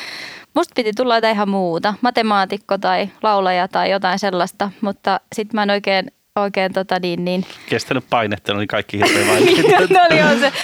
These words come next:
Speaker 1: oh, joo, joo, se, mut, mut itse asiassa ei se tavallaan siinä, että just se ajatus siitä, että mi-, min-, minkälainen sit, minkälaisen musiikkiuran mä olisin luonut tai muuta, niin, niin en mä ihan sit,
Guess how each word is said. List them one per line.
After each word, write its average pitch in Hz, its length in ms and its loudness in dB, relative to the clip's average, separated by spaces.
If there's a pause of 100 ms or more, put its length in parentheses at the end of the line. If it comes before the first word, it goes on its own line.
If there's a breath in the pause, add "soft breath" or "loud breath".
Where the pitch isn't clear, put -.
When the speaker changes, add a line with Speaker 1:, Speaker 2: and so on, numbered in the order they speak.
(200 loud breath)
Speaker 1:
oh, 233 80 4
joo, 240 320 4
joo, 220 180 4
se, 196 240 -2 (140)
mut, 254 220 -2
mut 285 140 0
itse 349 200 2
asiassa 302 280 2
ei 330 40 0
se - 100 -12
tavallaan 240 400 2
siinä, 214 280 0
että 202 120 -2
just 220 140 -2
se - 120 -2
ajatus 214 340 0
siitä, 208 260 0
että 202 180 -4
mi-, 214 140 -4
min-, 220 240 -2
minkälainen 214 640 0
sit, 208 180 -4
minkälaisen 202 520 0
musiikkiuran 202 680 -2
mä 196 80 0
olisin 196 260 -4
luonut 196 340 -2
tai 190 160 -2
muuta, 202 320 -2
niin, 190 140 -4 (460 loud breath)
niin - 80 -2
en - 60 -2
mä 202 140 2
ihan 208 200 0
sit, 196 140 -6